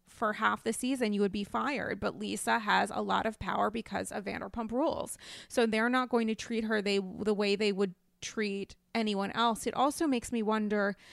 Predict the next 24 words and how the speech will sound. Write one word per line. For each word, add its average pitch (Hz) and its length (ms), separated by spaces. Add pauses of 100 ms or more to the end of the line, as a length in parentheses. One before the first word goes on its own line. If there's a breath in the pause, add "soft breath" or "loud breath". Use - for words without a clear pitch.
(160 loud breath)
is 226 160
it - 160
possible 277 640
for 294 220
Rinna 240 320
to 247 100
get - 260
buried 220 400 (120)
on 226 260
camera 202 840 (320 loud breath)
on 220 220
an 220 140
episode? 196 1080 (420)
It, 247 140 (240)
it's - 220
totally 330 280
gonna 254 140
happen 247 240
online. 208 340
I'm 196 80
sure 208 200
it 196 80
is 190 120
already. 202 440